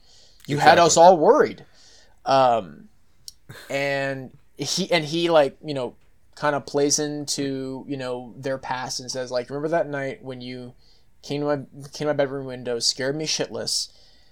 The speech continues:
Speaker 1: and asked me to come out with you on a rowboat into the middle of the water and watch the stars. Will you do that with me right now?"
Speaker 2: Mm-hmm.
Speaker 1: And becau-, and the thing is, she still trusts him. I mean, re-, I mean, to be honest,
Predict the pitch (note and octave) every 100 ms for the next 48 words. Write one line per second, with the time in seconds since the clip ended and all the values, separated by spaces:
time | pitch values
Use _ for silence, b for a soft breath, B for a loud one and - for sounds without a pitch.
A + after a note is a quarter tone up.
0 | b - C3+ C3+ D3+ C3+ - C#3+ C#3 D3+
1 | C3+ - A#2+ A2 A2+ - - _ - C3
2 | C3+ C3+ B2 A#2+ A#2+ - C3 B2 B2+ A#2+
3 | B2 A#2+ B2 A#2+ A#2 B2 B2 A#2+ A2+ -
4 | B2 - - - - - - - - -
5 | - - - - _ - - - C#3+ C3
6 | D3 C#3+ C3 C3 A#2+ B2 - A2+ - -
7 | _ - _ - B2 F#2+ E2 - - -
8 | _ _ - G2 G2 A#2 A3+ - - -
9 | _ _ - - C#3+ D3 D3+ E3 F3+ F#3
10 | F3 F#3 E3+ - D#3+ D#3 E3+ - F3 -
11 | G#3 - G3 - - C2+ - - b b
12 | b b b D3 D3+ D3 C#3 G3+ E3+ E3+
13 | E3+ D3+ E3 G3 G#3 A#3+ F4 D#3+ C3+ -